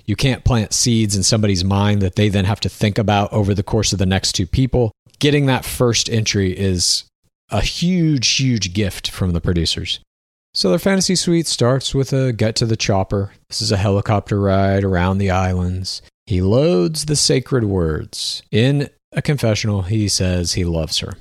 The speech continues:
Then they kiss in the chopper. Chemistry game's strong. They go to a private island for a picnic, which is very common in these fantasy suite dates. Picnics are,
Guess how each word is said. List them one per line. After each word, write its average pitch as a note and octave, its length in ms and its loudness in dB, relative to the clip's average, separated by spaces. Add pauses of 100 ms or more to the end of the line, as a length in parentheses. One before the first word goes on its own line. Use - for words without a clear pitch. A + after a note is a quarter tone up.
(140)
Then G#2+ 160 2
they G#2+ 120 2
kiss - 360 0
in E3+ 100 0
the E3 60 0
chopper. D#3 560 0 (420)
Chemistry D#3 440 0
game's C#3 360 2
strong. C#3 680 0 (600)
They E2+ 140 -2
go F#2 180 0
to A2+ 160 -2
a G#2 40 0
private C#3 400 -2
island B2 680 -2
for D#3+ 240 -2
a D#3 40 -2
picnic, - 600 -2
which F2 180 -4
is E2+ 120 -4
very C3+ 480 2
common C#3 360 0
in B2 60 -2
these A#2 160 -2
fantasy G#2 360 0
suite F2+ 280 -2
dates. D#2+ 400 -2
Picnics - 560 -2
are, G2 500 0